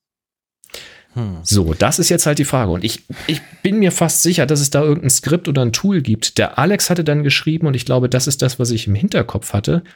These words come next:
Speaker 2: den Digi-, den Digital Image Mover, also den Digital-Bildverschieber, der kann
Speaker 1: Das
Speaker 2: oder
Speaker 1: gab's
Speaker 2: konnte
Speaker 1: mal, ja.
Speaker 2: das mal, aber das wird wohl schon länger nicht mehr weiterentwickelt.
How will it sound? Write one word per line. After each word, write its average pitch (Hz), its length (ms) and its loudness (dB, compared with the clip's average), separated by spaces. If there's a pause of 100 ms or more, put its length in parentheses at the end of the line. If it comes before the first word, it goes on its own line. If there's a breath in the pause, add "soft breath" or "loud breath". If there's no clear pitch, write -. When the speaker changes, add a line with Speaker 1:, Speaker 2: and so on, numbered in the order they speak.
(540 loud breath)
Speaker 2:
den 120 260 0
Digi-, 170 360 -2 (280)
den 107 260 2
Digital 170 760 -2 (100)
Image 165 460 0
Mover, 120 760 2 (680)
also 110 200 -2
den 87 300 -2
Digital-Bildverschieber, 107 1500 0 (540 loud breath)
der 113 160 2
kann 147 240 0
Speaker 1:
Das 175 100 2
Speaker 2:
oder 135 100 4
Speaker 1:
gab's 131 180 0
Speaker 2:
konnte - 320 2
Speaker 1:
mal, 98 40 2
ja. - 40 -6
Speaker 2:
das - 340 0
mal, 92 380 2
aber 127 160 0
das 110 200 -2
wird 147 160 -4
wohl 151 100 0
schon 120 180 0
länger 131 260 2
nicht 135 180 0
mehr 117 160 2
weiterentwickelt. 87 1160 -2